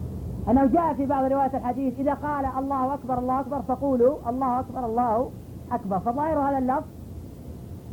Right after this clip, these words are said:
الجامع ب-، اللفظ نفسه واحد. أجاب عن هذا أصحاب القول الثاني، قالوا: "المقصود هنا بيان حقيقة المتابعة، لا بيان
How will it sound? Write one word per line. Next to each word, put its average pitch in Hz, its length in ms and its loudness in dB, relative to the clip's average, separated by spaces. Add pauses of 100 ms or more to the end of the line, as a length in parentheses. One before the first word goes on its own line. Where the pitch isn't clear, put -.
(560)
الجامع 285 460 2
ب-، 247 100 -6 (1040)
اللفظ 254 300 0
نفسه 233 240 2
واحد. 170 260 0 (340)
أجاب 330 240 2
عن 302 140 0
هذا 302 260 0
أصحاب 277 260 -4
القول 269 220 -2
الثاني، 262 380 -2
قالوا: 254 400 0 (720)
"المقصود 294 340 2
هنا 320 240 4
بيان 302 640 0
حقيقة 294 440 0
المتابعة، 240 680 0 (600)
لا 302 200 2
بيان 302 560 0